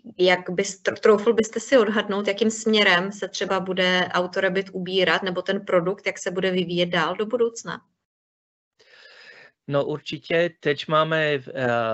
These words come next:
Speaker 2: v plánu udělat tu první fázi. My jsme vytipovali nějaké konkrétní části z těch funkcionalit, eh, který náš produkt jak chce, aby ten produkt měl.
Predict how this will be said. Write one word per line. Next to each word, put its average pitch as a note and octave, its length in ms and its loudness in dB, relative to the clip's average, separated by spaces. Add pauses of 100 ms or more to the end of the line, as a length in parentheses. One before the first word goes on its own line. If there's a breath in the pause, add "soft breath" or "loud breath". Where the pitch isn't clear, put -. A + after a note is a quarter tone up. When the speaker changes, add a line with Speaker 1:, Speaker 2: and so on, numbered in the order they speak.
(280)
Speaker 2:
v - 180 -20
plánu C#3 360 0
udělat A2+ 420 -6
tu B2 80 -16
první B2+ 360 -6
fázi. C3+ 460 0
My C#3+ 140 -8
jsme B2+ 220 -6
vytipovali B2 640 -2
nějaké A#2+ 480 -4
konkrétní C3 680 -6
části B2 560 -6
z - 140 -16 (280)
těch C3 260 -10
funkcionalit, C3 800 -2 (500 loud breath)
eh, A#2 320 -2
který B2+ 320 -4
náš B2 180 -2
produkt B2 420 -6
jak C3 180 2
chce, A2 600 -4 (240)
aby B2 160 -4
ten B2+ 160 -8
produkt B2+ 320 -8 (100)
měl. A2 340 -4